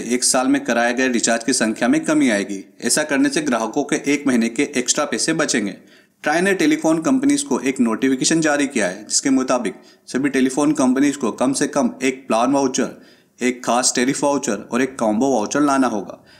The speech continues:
जिसकी वैलिडिटी तीस दिन की होनी चाहिए। इसके अलावा कंपनियों को नोटिफिकेशन की तारीख साठ दिनों के अंदर नियमों के आदेश का पालन करने को कहा गया है। कस्टमर का आरोप था कि मौजूदा टेलीफोन कंपनीज के रिचार्ज की कीमत लगातार बढ़ती जा रही है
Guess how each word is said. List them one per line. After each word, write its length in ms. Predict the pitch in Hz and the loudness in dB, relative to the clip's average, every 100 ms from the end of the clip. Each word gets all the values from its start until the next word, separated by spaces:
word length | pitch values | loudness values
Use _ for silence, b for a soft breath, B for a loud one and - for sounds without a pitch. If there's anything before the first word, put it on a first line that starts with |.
| b _ | b _
जिसकी 220 | 143 - | -2 0
वैलिडिटी 440 | 160 151 151 170 143 - | 2 2 2 2 0 2
तीस 220 | 156 156 | 0 2
दिन 140 | 127 | 0
की 120 | 127 | 2
होनी 260 | 165 151 143 | 0 2 2
चाहिए। 380 | 110 95 90 - B B B | 2 -2 -4 -12 B B B
इसके 240 | 143 - 180 | -2 0 0
अलावा 280 | 165 147 113 - | 0 0 -2 -2
कंपनियों 360 | 117 117 147 | 0 2 2
को 100 | 147 | 4
नोटिफिकेशन 640 | 156 113 123 135 131 135 147 | 2 2 2 0 0 0 2
की 60 | 151 | 2
तारीख 380 | 135 123 120 - | 0 0 -2 -4
साठ 300 | - 113 131 | -2 -2 0
दिनों 200 | 120 127 | 0 0
के 100 | 131 | 0
अंदर 240 | 123 113 | 0 2
नियमों 320 | 135 113 110 110 | 2 0 -2 -2
के 120 | 143 | 0
आदेश 320 | 107 104 120 | 0 0 -2
का 140 | 156 | -2
पालन 280 | 147 107 120 | -2 -2 -2
करने 280 | 135 113 110 | -2 -2 -2
को 140 | 113 160 | -2 -2
कहा 240 | 131 123 | 0 -2
गया 220 | 107 101 | -2 -4
है। 140 | 101 98 - b b b _ | -6 -8 -14 b b b _
कस्टमर 340 | 135 165 165 | 0 2 2
का 100 | 170 180 | 0 0
आरोप 340 | 127 131 156 156 | 2 2 0 0
था 120 | 110 95 | -4 -2
कि 60 | 127 | -2
मौजूदा 360 | 110 107 127 147 | 0 0 0 0
टेलीफोन 440 | 139 135 131 143 | 2 2 2 0
कंपनीज 380 | 139 127 127 139 | 2 0 2 0
के 100 | - | 0
रिचार्ज 360 | 123 107 123 127 | 0 0 -2 -2
की 80 | 143 | -2
कीमत 360 | 147 131 117 | 0 0 0
लगातार 400 | 104 107 110 147 | 0 0 0 -2
बढ़ती 320 | 127 120 123 143 | 0 -2 0 0
जा 140 | 139 | 2
रही 160 | 147 156 | 2 0
है 220 | 110 | -2